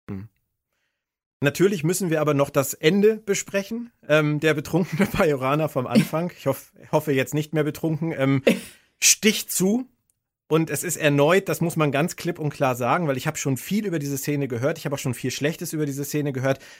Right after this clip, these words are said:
Speaker 1: Es ist erneut Theaterbühne. Es ist ein ganz anderes Setting als normalerweise in der Serie.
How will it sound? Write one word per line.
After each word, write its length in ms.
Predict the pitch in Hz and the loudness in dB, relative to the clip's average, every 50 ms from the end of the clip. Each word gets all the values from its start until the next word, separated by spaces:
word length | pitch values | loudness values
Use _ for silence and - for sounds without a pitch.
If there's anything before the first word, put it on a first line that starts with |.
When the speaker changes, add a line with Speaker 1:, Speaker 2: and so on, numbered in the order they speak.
| - _ | -20 _
Speaker 1:
Es 200 | _ - 135 - | _ -4 -4 -4
ist 420 | - - 180 170 - - - - _ _ _ _ | -2 -2 -2 -2 -2 -4 -6 -10 _ _ _ _
erneut 600 | - 127 127 120 123 127 143 156 170 165 - - _ _ _ _ _ | -2 0 0 2 4 4 4 4 4 0 -4 -14 _ _ _ _ _
Theaterbühne. 800 | - - 139 101 117 113 - 120 104 - 104 98 92 92 85 - - _ _ _ _ _ _ | -8 -6 -2 0 -2 -2 -2 -4 -8 -8 -8 -8 -8 -8 -10 -14 -20 _ _ _ _ _ _
Es 160 | _ 127 - - | _ -6 -6 -4
ist 340 | 175 - - - - - - _ _ _ _ _ _ _ _ _ _ _ _ _ _ - | -4 -6 -6 -8 -10 -14 -20 _ _ _ _ _ _ _ _ _ _ _ _ _ _ 0
ein 180 | 139 147 147 | 2 2 2
ganz 260 | 147 160 180 214 - | 2 2 2 2 0
anderes 380 | 165 165 165 160 156 151 - - | -2 -2 0 0 0 -2 -2 -2
Setting 320 | - 156 151 - 165 160 | -2 -2 -2 -4 -6 -4
als 220 | 117 127 123 - - | -4 -4 -4 -2 -2
normalerweise 600 | 139 120 120 127 139 156 147 139 139 139 131 135 | -2 0 0 0 0 0 2 2 0 0 0 -2
in 120 | 127 127 | -4 -2
der 120 | 123 120 107 | -2 -4 -4
Serie. 500 | 104 117 131 131 110 98 92 82 82 | -2 -2 -2 -2 -2 -4 -8 -10 -10